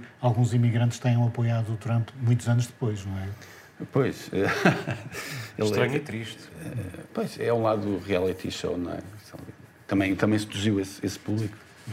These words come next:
Speaker 3: As comunidades açorianas têm um desejo de serem, de serem reconhecidas como a velha América e se, e distinguirem-se dos outros, dos, das outras comunidades imigrantes.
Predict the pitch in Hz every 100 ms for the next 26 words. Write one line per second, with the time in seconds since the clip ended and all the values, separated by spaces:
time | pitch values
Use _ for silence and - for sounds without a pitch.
0 | 87 - - - 202 214 202 160 147 123
1 | 117 110 117 101 131 127 143 127 117 117
2 | 123 104 131 120 - 139 131 127 117 110
3 | 135 123 117 - 110 135 123 - - 127
4 | 127 110 120 120 110 104 101 90 87 -
5 | 92 92 92 - 104 98 - 110 104 104
6 | 107 104 113 104 101 107 107 113 104 98
7 | - - - - - - - 107 98 101
8 | 107 113 110 110 - 107 107 101 95 98
9 | 95 90 82 82 -